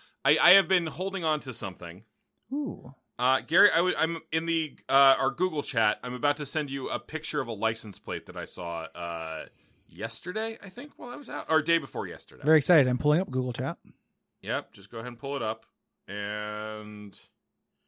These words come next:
Speaker 1: so this isn't the actual license plate I saw 'cause I try not to take pictures of things while I'm driving. I went and looked up the website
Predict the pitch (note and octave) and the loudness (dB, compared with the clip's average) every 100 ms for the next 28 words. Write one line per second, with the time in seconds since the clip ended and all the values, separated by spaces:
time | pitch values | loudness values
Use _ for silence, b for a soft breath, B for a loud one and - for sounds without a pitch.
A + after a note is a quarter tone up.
0 | _ _ _ _ _ _ _ _ _ - | _ _ _ _ _ _ _ _ _ -8
1 | - E3+ A3 A#3+ A3+ F#3 D3+ D#3 D3+ E3+ | -2 2 2 2 0 0 6 8 6 4
2 | D3 C3+ B2+ C3 A2 - F#2+ G2 G2 - | 2 0 -2 0 0 0 -2 -4 -6 -2
3 | A2 G2 - G2 A2+ G2 G2+ E2+ F#2 F#2+ | -2 -4 -6 -6 -6 -8 -10 -12 -12 -12
4 | D#2+ E2 D#2 - - C3+ C#3+ B2 G#2+ C#3 | -10 -8 -8 -4 0 2 2 0 0 0
5 | - - C3+ - A#2+ A2+ A2 - G#2+ F#2 | 0 0 0 2 0 0 0 0 0 0